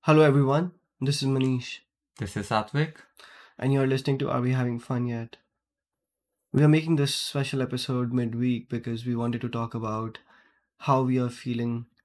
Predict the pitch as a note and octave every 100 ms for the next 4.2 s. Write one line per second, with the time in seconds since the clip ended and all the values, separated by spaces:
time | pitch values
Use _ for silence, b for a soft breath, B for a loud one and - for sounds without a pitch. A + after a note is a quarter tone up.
0 | _ _ A2 A#2 A2+ - - A#2 A#2+ A#2+
1 | A#2+ A2+ A2+ A#2 - - - - A#2+ A2+
2 | A#2 - A#2 A2+ - A#2 A#2 A#2 A2+ G#2+
3 | G#2 A2 G#2+ A2+ - - _ A#2+ A2+ A#2
4 | - B2